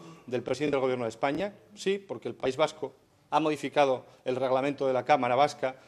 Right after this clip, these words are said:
para permitir una cosa sencilla, que forma parte, digamos, del patrimonio de todos los diputados, de los, como representantes de los ciudadanos que somos, que es la posibilidad de decir que no,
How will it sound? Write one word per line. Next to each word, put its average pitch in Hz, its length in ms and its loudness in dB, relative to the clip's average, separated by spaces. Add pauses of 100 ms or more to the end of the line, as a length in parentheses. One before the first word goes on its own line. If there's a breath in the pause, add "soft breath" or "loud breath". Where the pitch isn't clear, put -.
(100)
para 123 240 6
permitir 123 380 -4
una 180 180 -4
cosa 180 200 -4
sencilla, 127 640 -6
que 143 100 -6
forma 185 260 -4
parte, 170 380 -2 (300 loud breath)
digamos, 165 440 0 (400)
del 135 220 2
patrimonio 135 800 2
de 117 100 -2
todos 151 240 0
los 135 120 0
diputados, 123 640 0
de 113 80 -10
los, 110 140 -6
como 117 280 -6
representantes 123 640 -4
de 123 60 -12
los 120 120 -8
ciudadanos 123 300 -8
que 117 100 -8
somos, 117 360 -8 (140)
que 147 120 0
es 156 80 -2
la 170 100 0
posibilidad 156 460 -4
de 147 60 0
decir 147 280 -6
que 147 140 0
no, 156 200 -2